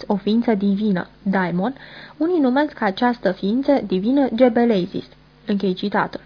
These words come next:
Este prima și ultima dată când numele lui Gebeleizis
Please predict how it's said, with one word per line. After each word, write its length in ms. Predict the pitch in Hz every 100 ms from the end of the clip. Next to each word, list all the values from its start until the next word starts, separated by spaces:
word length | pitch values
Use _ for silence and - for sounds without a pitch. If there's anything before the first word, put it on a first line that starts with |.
| - - - - -
Este 260 | 277 285 214
prima 340 | - 339 330
și 180 | 262 202
ultima 380 | 196 269 262 196
dată 260 | 190 247 294
când 260 | 277 233
numele 420 | 196 196 277 269 233
lui 140 | 202
Gebeleizis 720 | 185 214 196 185 185 180 226